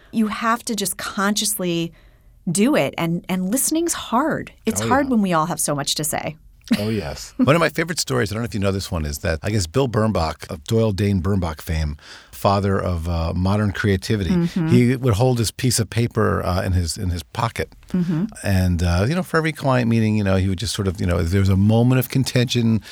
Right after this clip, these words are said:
Speaker 2: you know, as the story, as I heard it, you know, the hand would go in and he would touch the paper. Uh, and then, uh, someone went and asked him, they said, you know, "Bill, what was it, what's that piece of paper?" And he said, "Oh, it's the piece of paper that said, you know, when I open it and read it, it says,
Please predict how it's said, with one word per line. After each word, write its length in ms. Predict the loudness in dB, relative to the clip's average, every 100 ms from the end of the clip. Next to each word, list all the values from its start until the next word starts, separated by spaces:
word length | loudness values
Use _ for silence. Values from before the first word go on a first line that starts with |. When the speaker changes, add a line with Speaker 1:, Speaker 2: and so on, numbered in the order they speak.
| -12 0
Speaker 2:
you 80 |
know, 100 | 2
as 140 | 4 2
the 80 | 0
story, 340 | 4 4 4
as 100 | 4
I 140 | 4
heard 220 | 4 4 2
it, 80 | 0
you 60 |
know, 100 | 0
the 120 | 0 0
hand 260 | 0 2
would 140 | 0 0
go 200 | 2 2
in 120 | 2
and 80 | 2
he 60 |
would 120 | 0
touch 300 | -2 -8 -8
the 80 | -8
paper. 360 | -4 -2 0 -4 -6 -18 -18 -20 -4
Uh, 400 | 0 2 2 0
and 200 | 0 0
then, 260 | 2 2 2
uh, 220 | 2 0
someone 260 | -2 -2 -2
went 140 | -2
and 60 | -2
asked 260 | -2 -2 -6
him, 60 |
they 60 | -6
said, 160 | -4
you 60 | -6
know, 60 | -4
"Bill, 180 | -2
what 120 | -2 -4
was 160 | -8
it, 80 | -10
what's 180 | -10 -8
that 180 | -10 -10
piece 220 | -8 -8
of 80 | -6
paper?" 300 | -6 -2 -2 -4 -20 -10 -2
And 40 |
he 20 | 0
said, 160 | 4
"Oh, 120 | 4 4
it's 160 | 0
the 100 | -6
piece 180 | -6 -6
of 60 | -4
paper 240 | -2 -2
that 180 | -4 -4
said, 220 | -4 -2
you 60 | -2
know, 80 |
when 120 | -2 -2
I 40 |
open 300 | 0 0 -2
it 80 | 0
and 100 | 0
read 160 | 0
it, 100 | 0 -2
it 60 |
says, 260 | -2 -4